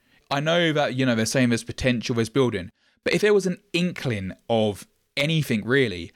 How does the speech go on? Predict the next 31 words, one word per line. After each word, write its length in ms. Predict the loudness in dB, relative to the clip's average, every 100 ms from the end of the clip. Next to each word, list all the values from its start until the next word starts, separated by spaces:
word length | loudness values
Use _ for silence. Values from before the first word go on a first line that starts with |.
| _ -6
then 80 |
surely 420 | -4 2 2 2 2
you'd 160 | -2
have 200 | -2 -2
him 160 | -2 -4 -6 -4
as 160 | -4
the 100 | -4
backup 540 | -4 -4 -2 -4 -4 -2
by 120 | -2
this 120 | -4
stage, 520 | -4 -4 -4 -6 -10 -12 _
rather 280 | -2 0 2
than 220 | 2 2 0 -2
whatever, 280 | 0 0 0 -4
you 140 | -2 0
know, 240 | 0 -2 -6 -10 0
no-name 380 | 2 4 2
quarterback 520 | 0 -2 0 -2 -2 -4
they 120 | -4
had 200 | -2 -4
as 120 | -4
the 160 | -4 -2
backup 340 | -4 -4 -6
instead. 380 | -4 -2 -2 -6 _ _ _ _ _
Didn't 160 | -4 -2
even 120 | 0
make 200 | 0 0
the 80 | -2
game 260 | -2 -2 0
day 140 | 0
roster. 400 | 0 -2 -8